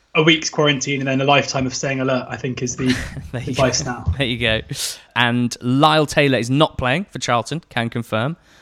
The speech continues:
Speaker 2: um, with what Lee Bowyer described as a life-changing move on the horizon for him, not wanting to get injured. Same story for Chris Solly of Charlton and David Davis as well, who was on loan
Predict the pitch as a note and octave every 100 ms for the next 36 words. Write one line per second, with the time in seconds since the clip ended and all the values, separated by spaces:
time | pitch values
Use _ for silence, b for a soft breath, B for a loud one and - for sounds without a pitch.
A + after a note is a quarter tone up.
0 | b b - G#2+ A2 A2 - A2+ A2 -
1 | A#2 A#2 A2+ A2+ A2+ A2 G#2+ - - A2+
2 | G#2+ G#2+ A2 B2 C3 C#3+ D3 - A#2+ A2+
3 | A2+ B2 A#2+ A2 A2 A2+ A2 G#2 G#2 A2+
4 | G#2 - b b b - A#2 A#2 A2 A2
5 | A#2 - A2 A2+ A2+ A2 - C#3 C3+ C3
6 | - B2+ A#2+ A2+ - A#2 - A#2+ - -
7 | C3+ B2+ B2 - A2 A#2 A2+ - A2+ G#2+
8 | G#2+ A2+ A2 G#2 A2 G#2+ A2 A2 G#2 G#2+
9 | A2+ A2 G#2+ G#2+ G#2+